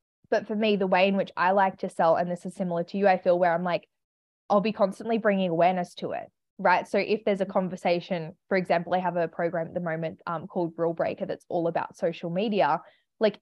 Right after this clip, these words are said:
if I'm bringing in an example of social media, I'll be like, "Blah, blah, blah, blah, a conversation we're having in Rule Breaker." So it's just, like, tying in conversations, bringing awareness. If people want the link, I,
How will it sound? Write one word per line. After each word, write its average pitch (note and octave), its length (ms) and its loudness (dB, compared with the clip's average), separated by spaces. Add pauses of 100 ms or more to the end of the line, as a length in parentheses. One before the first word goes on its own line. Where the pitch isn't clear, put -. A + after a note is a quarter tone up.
if G#3 160 2
I'm G#3+ 120 2
bringing G3+ 280 4
in F#3+ 100 0
an F#3 100 0
example F#3 520 0
of F3 100 0
social F3 340 -2
media, F#3 520 4
I'll - 100 -2
be F3+ 100 -4
like, F3 300 -2
"Blah, E3+ 160 2
blah, F3+ 80 4
blah, F#3+ 100 -2
blah, B3+ 340 6 (100)
a F#3+ 60 -10
conversation F#3 580 -2
we're F#3+ 80 0
having G3 260 -2
in A3+ 140 -4
Rule C#4 140 4
Breaker." F#3 340 4
So G3+ 120 0
it's G3+ 120 -2
just, A3+ 180 -4
like, G#3+ 160 0
tying G3+ 460 2
in G3 220 -2
conversations, F#3 760 -2
bringing F#3+ 340 -2
awareness. F#3 720 0 (500)
If G3+ 120 -2
people A3+ 300 2
want G3 320 4
the F#3+ 100 0
link, G3 260 0
I, G3 100 2